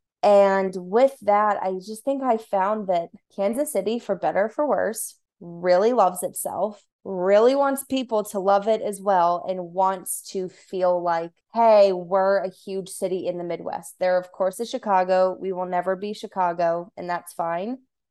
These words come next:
But I think a lot of <laughs> people in Kansas City hear others when they talk about large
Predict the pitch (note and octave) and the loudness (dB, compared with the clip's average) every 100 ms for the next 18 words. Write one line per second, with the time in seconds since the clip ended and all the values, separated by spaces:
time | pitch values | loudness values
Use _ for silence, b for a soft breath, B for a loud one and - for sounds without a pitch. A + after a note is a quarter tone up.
0 | _ _ _ _ - F#3 F#3+ F#3 F#3+ F#3 | _ _ _ _ 0 2 2 2 -4 -2
1 | E3+ F3 F#3+ A3 - A#3 C4 - G3+ G3 | -2 -2 -4 -8 -12 -10 -8 -2 -2 -2
2 | G3 F3+ E3+ G3 A3+ - _ - G#3 G3 | -4 -4 -2 -4 -6 -12 _ -4 2 6
3 | F#3 F#3 F3+ _ - G#3 G#3 G3+ G3 G3 | 6 2 -2 _ 4 4 6 2 0 -4
4 | F3+ - F3+ - F#3+ - F#3 F3+ F3 F3 | -4 -8 -14 0 2 2 2 4 4 0
5 | E3+ - | -6 -14